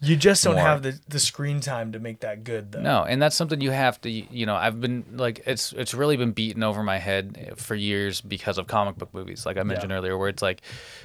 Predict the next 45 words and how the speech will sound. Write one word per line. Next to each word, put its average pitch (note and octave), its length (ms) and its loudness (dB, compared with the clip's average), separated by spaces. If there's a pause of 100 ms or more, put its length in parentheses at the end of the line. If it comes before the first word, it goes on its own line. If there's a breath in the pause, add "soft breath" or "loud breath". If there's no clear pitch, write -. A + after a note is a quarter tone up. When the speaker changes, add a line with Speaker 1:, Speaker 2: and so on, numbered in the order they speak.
(100)
Speaker 2:
you B2 100 -2
know, G#2+ 380 2
ev-, A#2 180 -2 (300)
eventually C3 480 2
you B2 100 2
just A2+ 160 0
make G#2+ 200 -4
peace A2+ 260 0
with - 80 -6
the F#2+ 60 -2
fact G2 240 4
it's - 120 -8
a F#2+ 40 -4
different B2+ 440 0
medium. G#2+ 420 0
You F#2 100 -8
cannot F#2+ 340 -2
pull G2+ 180 2
off G2+ 200 6
the G#2 100 -6
same F#2+ 260 -2
things. A2 640 0 (260 loud breath)
Speaker 1:
You D#3 120 6
can F3 60 8
do A3 100 6
it - 0 -
Speaker 2:
But, G3+ 100 10
Speaker 1:
as, D3 180 4
you D#3+ 60 6
can G#3+ 100 8
do C4+ 80 6
it A#3 60 2
Speaker 2:
but, C3 120 12
Speaker 1:
really G3 200 10
well, E3+ 560 4
but B2+ 80 8
Speaker 2:
but D3 80 8
Speaker 1:
it D3+ 40 2
has D#3 200 0
to D3 80 -2
be B2+ 40 -2
different. - 360 -6
Speaker 2:
But C#3 160 6
when B2+ 440 0
they, B2+ 240 0